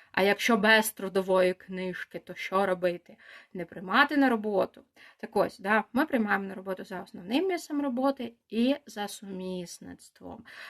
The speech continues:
Наявність чи відсутність в цьому випадку трудової книжки має, е, тільки, да, роль, о, в вигляді бажання працівника внесення записів до трудової книжки. Якщо ми говоримо про прийняття на роботу,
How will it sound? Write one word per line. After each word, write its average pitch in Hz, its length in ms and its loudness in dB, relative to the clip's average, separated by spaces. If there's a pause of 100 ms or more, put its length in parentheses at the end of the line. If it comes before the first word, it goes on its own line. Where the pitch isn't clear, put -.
(120)
Наявність 269 600 2
чи 220 100 -10
відсутність 240 580 -4
в - 40 -20
цьому 220 220 2
випадку 208 440 -6
трудової 190 520 -8
книжки 220 640 -6 (200)
має, 269 480 -4 (300)
е, 202 220 2
тільки, 214 920 0 (100)
да, 185 540 0
роль, 254 460 2
о, 185 440 4
в 190 460 0
вигляді 214 540 0
бажання 202 580 2
працівника 185 800 -6
внесення 196 600 -6
записів 202 580 -12 (360)
до 226 140 2
трудової 185 520 -8
книжки. - 480 -20 (240)
Якщо 339 280 2
ми 285 80 6
говоримо 202 520 -4
про 196 180 -6
прийняття 208 720 0
на 320 140 0
роботу, 240 560 -2